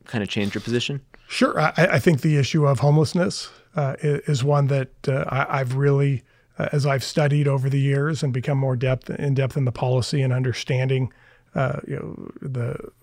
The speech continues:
Speaker 2: the reasons for homelessness and, and, and the circumstances, um,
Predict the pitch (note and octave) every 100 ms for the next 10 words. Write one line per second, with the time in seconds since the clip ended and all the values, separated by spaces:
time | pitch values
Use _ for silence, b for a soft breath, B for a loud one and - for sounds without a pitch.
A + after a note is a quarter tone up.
0 | - - _ _ - A#2+ - D#3 A#2+ C#3+
1 | C#3 D3 - C3+ D3+ C#3+ C#3 - C#3 C3
2 | - A#2 B2 - C3+ B2+ C#3 A#2+ - D#3+
3 | D#3 - D3 C3+ C#3 B2 b b b b
4 | b - C3+ C3+ C3